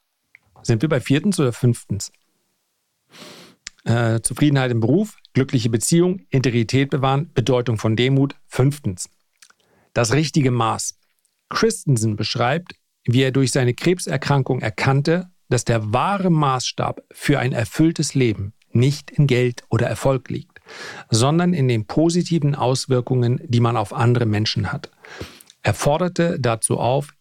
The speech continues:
täglich so zu leben, dass man am Ende seines Lebens stolz auf seine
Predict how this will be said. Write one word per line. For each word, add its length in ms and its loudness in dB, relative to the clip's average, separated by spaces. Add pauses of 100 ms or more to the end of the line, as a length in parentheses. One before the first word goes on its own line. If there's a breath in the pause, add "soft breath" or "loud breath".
(180)
täglich 640 2
so 280 0
zu 180 -2
leben, 420 -2 (140)
dass 260 -2
man 140 2
am 120 -2
Ende 360 2
seines 380 0
Lebens 460 0 (160)
stolz 480 0
auf 180 -2
seine 380 0